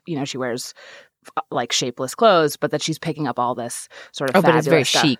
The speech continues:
Speaker 2: chic. It's very chic bush, butch.
Speaker 1: Yes,
Speaker 2: It's
Speaker 1: she's,
Speaker 2: like
Speaker 1: she is Kristen Stewart. <laughs>
Speaker 2: Yeah.
Speaker 1: Yeah.
Speaker 2: Or, like, she looks like she's dressed in the, like, Olsen Twins line, like, sort of
Speaker 1: <laughs> Yes, very expensive,
Speaker 2: like, the,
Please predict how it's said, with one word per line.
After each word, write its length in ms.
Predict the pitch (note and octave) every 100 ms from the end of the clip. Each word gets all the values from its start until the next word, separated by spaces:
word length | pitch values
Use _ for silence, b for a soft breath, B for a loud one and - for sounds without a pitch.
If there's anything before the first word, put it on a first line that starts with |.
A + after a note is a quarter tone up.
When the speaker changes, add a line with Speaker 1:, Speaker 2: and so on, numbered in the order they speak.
| -
Speaker 2:
chic. 120 | -
It's 120 | D#3+ D3+
very 160 | D3 -
chic 360 | - C#3+ -
bush, 300 | - - - - _
butch. 380 | - - - -
Speaker 1:
Yes, 220 | C4 -
Speaker 2:
It's 60 | C#3+
Speaker 1:
she's, 100 | D#3
Speaker 2:
like 180 | C3+ -
Speaker 1:
she 140 | B3+
is 100 | A3
Kristen 340 | - C#3+ B2+
Stewart. 340 | C#3+ - - -
<laughs> 40 | F3+ B B B _ b _ _ _ -
Speaker 2:
Yeah. 120 | F#3
Speaker 1:
Yeah. 180 | D3+ D3 - -
Speaker 2:
Or, 180 | D#3+ D3
like, 240 | D3+ C#3+
she 160 | - E3
looks 220 | E3 -
like 100 | D3
she's 220 | D3 A#2+
dressed 340 | - A#2+ -
in 140 | A2+ G#2+
the, 160 | G#2
like, 240 | - G#2+ -
Olsen 260 | G#2 -
Twins 320 | B2 - - -
line, 340 | - - D3+ _ -
like, 260 | - - - -
sort 200 | - G#3
of 60 |
Speaker 1:
<laughs> 140 | G#3+ A#3+
Yes, 300 | - G3+ -
very 300 | F3+ E3+ E3
expensive, 520 | - - C3+ C#3 B2+
Speaker 2:
like, 100 | A#2 -
the, 120 | E3